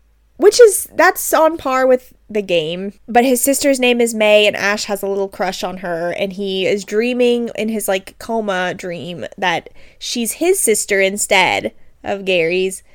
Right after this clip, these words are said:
And when he wakes up, he's surrounded by the Clefairy and also a strange man who's in a Clefairy costume.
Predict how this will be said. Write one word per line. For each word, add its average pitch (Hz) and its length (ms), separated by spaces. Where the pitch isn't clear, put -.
And 202 580
when 226 180
he 233 120
wakes 214 320
up, 214 300
he's 233 180
surrounded 254 440
by 240 120
the 233 80
Clefairy 214 500
and 208 100
also 285 380
a 269 60
strange 226 600
man 254 800
who's 311 240
in 302 80
a 381 60
Clefairy 415 600
costume. 202 960